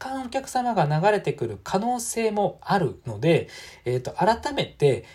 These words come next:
うちの対策こうしてますっていうのをきちんと発信してみましょう。今までしてた方ももう一度してみましょう。見直してみましょう。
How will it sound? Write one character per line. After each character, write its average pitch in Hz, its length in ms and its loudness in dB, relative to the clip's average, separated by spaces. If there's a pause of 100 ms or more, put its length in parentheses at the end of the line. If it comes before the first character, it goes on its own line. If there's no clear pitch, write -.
(140)
う 131 80 -4
ち 180 140 -2
の 185 120 2
対 180 220 4
策 165 300 -2
こ 180 220 2
う 180 40 2
し 180 80 -6
て 185 100 0
ま 185 140 0
す 147 140 -6
っ - 20 -6
て - 240 -4
い 127 100 0
う 123 80 0
の 117 180 -2
を 247 60 2
き - 100 -6
ち - 140 -6
ん 262 120 -10
と - 80 -10
発 - 200 -6
信 202 240 -2
し - 160 -6
て 175 160 -2
み 165 120 0
ま 156 120 0
し - 140 -6
ょ - 180 -2
う。 - 40 -20 (240)
今 196 160 2
ま 214 120 0
で 147 140 2
し - 60 -6
て 156 100 0
た 135 80 -2
方 147 220 -2
も 139 100 0
も 170 180 0
う 208 40 -2
一 - 120 -10
度 190 100 2
し 170 80 -6
て - 120 -6
み 131 100 -6
ま 104 140 -8
し - 100 -10
ょ 98 40 -16
う。 - 20 -18 (800)
見 147 100 6
直 180 160 8
し 160 80 0
て 139 120 0
み 120 120 -6
ま 92 100 -12
し - 120 -12
ょ - 20 -20
う。 - 40 -20